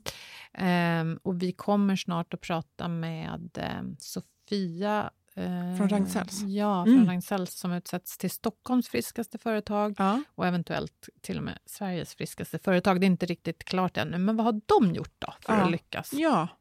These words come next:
Speaker 2: precis. Och ta med sig det där.
Speaker 1: Ja, det vet jag att många av våra lyssnare också efterfrågar de här praktiska exemplen. Hur har folk gjort?
Speaker 2: Ja.
Speaker 1: Så det ska vi fortsätta att
Speaker 2: Mm.
Speaker 1: rapportera om och bjuda in såna gäster.
Speaker 2: Verkligen.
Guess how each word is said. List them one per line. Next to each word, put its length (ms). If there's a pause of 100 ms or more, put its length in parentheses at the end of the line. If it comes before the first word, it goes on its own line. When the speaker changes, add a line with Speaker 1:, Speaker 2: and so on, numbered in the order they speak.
(140)
Speaker 2:
precis. 480
Och 80
ta 120
med 200
sig 180
det 80
där. 160
Speaker 1:
Ja, 320
det 120
vet 420
jag 100
att 60
många 420
av 100
våra 400 (440)
lyssnare 840
också 240 (100)
efterfrågar 600
de 100
här 140
praktiska 480
exemplen. 400
Hur 440
har 340
folk 360
gjort? 300 (100)
Speaker 2:
Ja. 240
Speaker 1:
Så 100
det 120
ska 140
vi 80
fortsätta 560
att 160
Speaker 2:
Mm. 120
Speaker 1:
rapportera 520
om 140
och 100
bjuda 240
in 120
såna 260
gäster. 460 (300)
Speaker 2:
Verkligen. 400